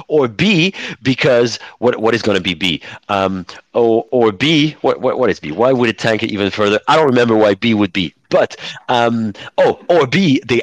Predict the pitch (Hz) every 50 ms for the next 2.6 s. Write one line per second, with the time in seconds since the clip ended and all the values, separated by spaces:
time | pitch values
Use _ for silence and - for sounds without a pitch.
0 | - - - - - - 131 107 104 101 87 - - - - - _ - - -
1 | - - - - - 185 - - - 123 113 113 110 104 - 110 101 95 90 87
2 | - 98 - - - 160 170 - 110 90 82 82